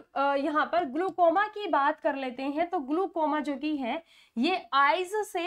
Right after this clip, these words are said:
हमारी माइंड को जोड़ने वाली जो कि तंत्रिका है, जो कि तंत्रिका है, तो यह ग्लूकोमा की वजह से उन्हें हार्म पहुंचता है, यानी कि क्षतिग्रस्त हो जाती हैं।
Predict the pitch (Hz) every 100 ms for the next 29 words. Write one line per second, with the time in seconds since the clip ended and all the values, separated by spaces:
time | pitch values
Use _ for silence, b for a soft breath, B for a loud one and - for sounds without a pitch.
0 | 392 311 302 294 294 381 349 277 294 330
1 | 403 427 415 427 269 330 330 320 415 415
2 | 349 311 330 269 330 - 339 302 269 269
3 | 277 269 294 294 254 175 _ _ _ _
4 | 208 214 262 330 285 240 254 247 285 311
5 | 262 254 349 b b - 320 277 311 392
6 | 220 302 370 403 330 285 349 359 349 285
7 | 262 285 311 - 254 202 277 302 262 247
8 | 262 311 - 240 277 320 294 285 285 -
9 | 294 349 302 262 254 339 330 277 - 247
10 | 254 269 269 226 208 196 - 196 185